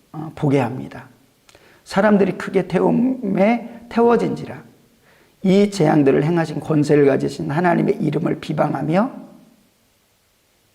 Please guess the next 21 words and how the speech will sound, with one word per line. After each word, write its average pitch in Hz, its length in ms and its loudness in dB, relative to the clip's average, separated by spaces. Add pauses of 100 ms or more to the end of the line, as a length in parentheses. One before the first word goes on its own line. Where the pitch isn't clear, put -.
(120)
보십시오. 170 540 -4 (1080)
"사람들이 220 580 0
크게 214 320 -2
태움에 190 420 0
태워진지라." 190 720 0 (240)
이 196 340 2
재앙들을 160 720 2
행하는 208 460 2
권세를 156 500 4
가지신 139 440 0
하나님의 175 640 2
이름을 160 680 2
비방하고, 143 640 2
또 - 600 0 (100)
회개하라고 214 540 2
하는데 151 260 2
회개치 190 420 0
않습니다. 156 640 -4 (340)
"회개하지 220 500 4
아니하고 165 480 -2
주께 - 760 0